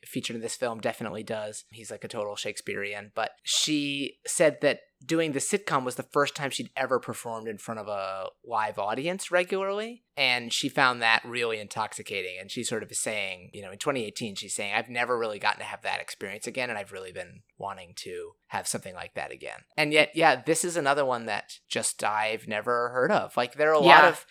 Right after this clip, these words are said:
Speaker 1: there are a lot of sitcoms that I've never seen. Like, I don't think I've really ever seen Cheers or Three's Company or Frasier,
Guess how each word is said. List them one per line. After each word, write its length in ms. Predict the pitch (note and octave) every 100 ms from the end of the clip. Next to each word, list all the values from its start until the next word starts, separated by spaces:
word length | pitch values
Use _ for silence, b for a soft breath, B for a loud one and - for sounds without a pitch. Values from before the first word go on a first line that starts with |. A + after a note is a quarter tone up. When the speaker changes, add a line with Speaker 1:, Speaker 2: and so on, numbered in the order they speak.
| b -
Speaker 1:
there 120 | F#3+
are 40 |
a 40 | F3
lot 180 | G#3+
of 80 | C4+
sitcoms 500 | - G#3+ - E3+ D#3+
that 160 | D3 -
I've 240 | B2 C3
never 240 | C3 A#2+ A2+
seen. 340 | - A2 A#2
Like, 220 | D3 - -
I 80 | D3+
don't 180 | G#3+ A#3
think 140 | G#3
I've 160 | D#3 C#3
really 220 | C3+ C3+
ever 160 | A#2+ A#2+
seen 300 | - A#2+ A2
Cheers 600 | - C3 B2 A#2+ A#2+ - -
or 420 | A#2 A2+ A2+ A2+ _ _ _ -
Three's 220 | C3 A#2
Company 720 | B2+ A#2 A#2 A#2 A2+ A2 - -
or 500 | A#2+ A2+ A2 G#2 - -
Frasier, 580 | B2 A#2 G#2+ A2 G#2+